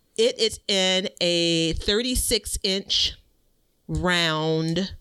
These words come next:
raised bed. And that's the raised bed that I had that huge sunflower in. So within that thirty-six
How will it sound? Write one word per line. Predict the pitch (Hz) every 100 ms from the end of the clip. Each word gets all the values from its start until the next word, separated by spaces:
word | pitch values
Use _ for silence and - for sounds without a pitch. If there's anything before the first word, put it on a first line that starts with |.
| - - _ _ _ _ _ _ -
raised | 180 170 160 160
bed. | 160 90 76 - - _ _ - _ - - - - 294 440
And | 220 185 196
that's | 208 240
the | -
raised | 220 214 196
bed | 208 202
that | 190
I | 180
had | 190
that | 185 185
huge | - 196 190
sunflower | - 185 180 165 143 139
in. | 117 104 135
So | - 185 170 170 - - -
within | 202 208 196 190
that | 170 -
thirty-six | 202 247 - 240 -